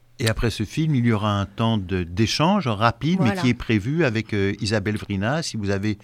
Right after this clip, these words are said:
Speaker 1: justement si, des questions après la projection à lui poser, elle sera là pour, euh, pour répondre à vos interrogations.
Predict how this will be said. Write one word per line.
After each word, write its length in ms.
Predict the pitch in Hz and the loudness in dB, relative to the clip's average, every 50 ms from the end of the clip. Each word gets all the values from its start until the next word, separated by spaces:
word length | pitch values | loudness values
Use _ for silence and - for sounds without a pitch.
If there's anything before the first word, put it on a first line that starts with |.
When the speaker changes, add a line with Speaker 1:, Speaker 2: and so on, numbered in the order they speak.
| - - - - - | -14 -20 -20 -20 -20
Speaker 1:
justement 400 | - - - - 101 98 104 104 | -20 -14 -6 -2 0 0 0 0
si, 240 | 101 - 101 92 90 95 - - - - - - | -2 -4 -6 -8 -8 -10 -14 -18 -20 -20 -8 -8
des 100 | 101 95 | -6 -4
questions 420 | - - 113 - - - 131 117 | -2 -2 -4 -4 -2 -2 0 2
après 260 | 107 101 - - 110 | 2 0 0 0 0
la 80 | 98 95 | 0 0
projection 800 | - - - 98 87 101 98 - - - 113 110 110 110 104 98 | -2 -2 -2 -2 -2 -2 -4 -4 -2 -2 0 0 0 0 0 0
à 60 | 98 | -2
lui 100 | 98 92 | -2 -4
poser, 480 | - - 90 92 85 110 127 131 - - | -4 -4 -4 -2 0 2 0 0 0 0
elle 160 | 110 104 90 | -2 0 0
sera 380 | - - - 151 131 107 98 87 | 0 0 2 2 2 2 2 2
là 240 | 92 98 113 127 | 2 0 0 -2
pour, 300 | - - - 101 90 95 | -4 -6 -8 -6 -4 -4
euh, 140 | 90 87 90 - _ - - - - _ | -4 -4 -6 -10 _ -20 -20 -20 -18 _
pour 180 | - 110 92 78 | -4 -4 -2 0
répondre 420 | 98 92 90 - - 110 110 98 | -2 -2 -2 -2 -4 -4 -2 -2
à 40 | 92 | -2
vos 180 | 87 87 85 87 | -4 -4 -6 -8
interrogations. 640 | 85 - - 76 78 85 78 82 - - - - | -8 -8 -8 -8 -8 -8 -10 -10 -14 -16 -16 -18